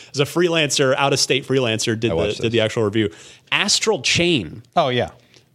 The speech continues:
Speaker 1: Which, um, have either of you by chance played it?
Speaker 2: It's not, it's not much.
Speaker 3: No, Mitchell did, though.
Speaker 1: Oh,
Speaker 2: Much.
Speaker 1: yeah, so it's
Speaker 2: Yeah.
Speaker 1: totally, but anyway, uh, not, again, almost universal acclaim on that one.
Speaker 2: Which is crazy.
Speaker 1: And it is,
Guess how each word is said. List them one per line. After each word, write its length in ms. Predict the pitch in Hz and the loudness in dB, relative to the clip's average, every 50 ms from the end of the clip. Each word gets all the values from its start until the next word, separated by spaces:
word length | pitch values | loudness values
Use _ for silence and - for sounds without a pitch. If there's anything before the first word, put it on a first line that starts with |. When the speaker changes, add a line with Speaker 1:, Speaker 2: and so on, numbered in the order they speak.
| _ _ _ | _ _ _
Speaker 1:
Which, 300 | _ 131 139 143 139 - | _ 0 0 0 2 2
um, 400 | 151 139 123 120 117 113 113 127 | 0 2 2 2 0 -2 -4 -8
have 180 | - 135 147 147 - | -4 -4 -2 -2 0
either 280 | 156 175 202 220 220 | 0 0 2 2 2
of 80 | 208 185 | 0 2
you 120 | 190 185 | 0 0
by 160 | 156 170 165 156 | 2 2 2 2
chance 400 | 151 - - 175 170 160 - - | 0 0 0 2 0 0 -2 -4
played 280 | - - 117 101 90 | 0 0 0 0 0
it? 140 | 73 67 - - - - - _ _ _ | -4 -8 -10 -12 -14 -20 -20 _ _ _
Speaker 2:
It's 160 | - - - | -20 -20 -10
not, 300 | 117 104 98 98 92 90 85 - | -4 -2 -2 0 0 -2 -6 -8
it's 180 | 110 - - | -14 -14 -6
not 120 | 135 117 90 | -6 -4 0
much. 80 | 85 | 2
Speaker 3:
No, 100 | 139 120 | 2 2
Mitchell 300 | 117 117 120 117 - 110 | 4 2 0 2 0 -2
did, 180 | 90 101 92 87 | -2 -4 -6 -6
though. 180 | - 92 90 - - - - | -8 -10 -12 -12 -14 -6 -2
Speaker 1:
Oh, 120 | 131 135 | -2 0
Speaker 2:
Much. 120 | - 95 | 0 0
Speaker 1:
yeah, 220 | 139 123 87 78 131 | 0 0 -2 -2 -4
so 160 | 139 - 156 | -4 -4 -2
it's 200 | 143 131 85 - | -2 -2 -2 -4
Speaker 2:
Yeah. 40 | - - | -2 -2
Speaker 1:
totally, 420 | 165 156 147 143 135 127 131 139 - - - - _ | -2 -2 0 0 -2 -2 -4 -10 -18 -20 -20 -20 _
but 140 | _ 147 - | _ -4 -2
anyway, 280 | - 165 180 175 147 143 | 0 0 2 2 2 2
uh, 180 | 139 135 135 127 | 2 0 0 0
not, 340 | 123 131 143 156 175 - - - - - | 0 0 0 0 0 -2 -8 -12 -10 -4
again, 400 | - 151 147 180 175 147 131 131 - - | -2 0 2 2 0 0 -2 -8 -8 -6
almost 440 | 135 143 175 196 214 180 - - | -2 -2 0 2 0 0 0 0
universal 520 | 143 170 165 147 135 156 156 - - 147 131 | 0 0 0 2 0 0 -2 0 0 0 0
acclaim 360 | 123 - - 143 143 135 135 | 0 0 0 0 2 2 2
on 160 | 123 117 113 | 2 0 0
that 240 | 123 135 147 147 - | 0 0 0 0 0
one. 300 | 127 113 107 107 117 139 - | -2 -2 -2 -4 -6 -8 -8
Speaker 2:
Which 140 | 117 - 127 | -10 -10 -10
is 80 | 113 | -10
crazy. 360 | 95 90 - 151 175 170 135 | -12 -8 -4 -4 -4 -2 0
Speaker 1:
And 80 | 135 139 | 0 0
it 80 | 143 151 | 2 2
is, 220 | 160 147 - - | 2 2 0 -2